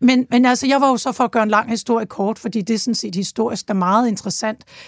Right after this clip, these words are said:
Så jeg var, øh, enogtyve, og det var i halvfems, vrøvl, firserne. Hold nu op, firserne, ikke? Det var i firserne, hvor der var rigtig stor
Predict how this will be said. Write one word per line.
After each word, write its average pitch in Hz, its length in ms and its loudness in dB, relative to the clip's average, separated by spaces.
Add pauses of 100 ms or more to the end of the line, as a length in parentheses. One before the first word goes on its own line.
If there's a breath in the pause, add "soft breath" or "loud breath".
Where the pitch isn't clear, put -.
Så - 140 -2
jeg 214 140 4
var, 214 120 0 (100)
øh, 202 360 4 (800)
enogtyve, 262 720 2 (400)
og 202 200 -6
det 220 100 0
var 226 100 2
i 196 140 0
halvfems, 156 400 -4 (320)
vrøvl, 170 340 -4 (160)
firserne. 131 580 -6 (120)
Hold 160 180 -12
nu 160 140 -6
op, 160 100 -16 (160)
firserne, 175 600 -6
ikke? 247 200 -2
Det 262 100 -6
var 254 80 0
i 240 120 2
firserne, 311 420 -2
hvor 247 120 2
der 233 80 2
var 220 280 0
rigtig 285 320 -4
stor - 500 -4